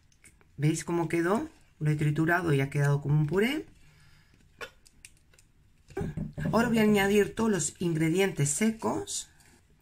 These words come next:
Los mezclo. Y ahora que ya tengo todo bien mezclado, voy a añadir poco a poco la, la clara de huevo montada. Primero vamos a añadir una parte.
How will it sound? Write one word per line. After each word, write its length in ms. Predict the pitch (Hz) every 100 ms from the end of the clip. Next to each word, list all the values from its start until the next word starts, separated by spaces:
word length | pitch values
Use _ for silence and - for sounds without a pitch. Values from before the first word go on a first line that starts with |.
| _
Los 300 | - 175 147
mezclo. 560 | 170 214 - 208 262 427 - _ - - _ - _ _ _ - - - - _ _ - -
Y 100 | 226
ahora 140 | 247
que 120 | 247
ya 160 | 226 226
tengo 440 | 220 185 165 156 - -
todo 240 | 220 190
bien 260 | 180 208 190
mezclado, 640 | 165 - 226 240 214 339 392 147 160
voy 180 | - 240
a 40 |
añadir 580 | 262 226 208 190 180 -
poco 240 | 254 262 311
a 140 | 302
poco 440 | 240 247 294 320 - - - -
la, 260 | 190 - - - -
la 360 | 185 185 175 170
clara 280 | 165 190 196
de 100 | 196
huevo 260 | 185 208 196
montada. 640 | 160 156 147 - - - - - - - - - - -
Primero 320 | 202 214 220
vamos 340 | 208 202 185
a 40 | 190
añadir 380 | 180 160 156 156
una 280 | 208 208 160
parte. 460 | 185 202 226 330